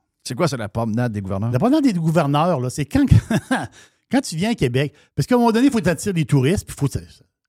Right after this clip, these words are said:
Speaker 2: un touriste, ça prend quelque chose à faire, hein, quelque chose à voir, hein, quelque chose à.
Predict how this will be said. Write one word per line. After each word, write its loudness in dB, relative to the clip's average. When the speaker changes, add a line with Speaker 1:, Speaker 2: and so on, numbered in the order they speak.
Speaker 2:
un 4
touriste, 0
ça -4
prend -6
quelque -8
chose -6
à -8
faire, -14
hein, -6
quelque 0
chose 2
à 0
voir, -8
hein, -12
quelque -4
chose -2
à. -4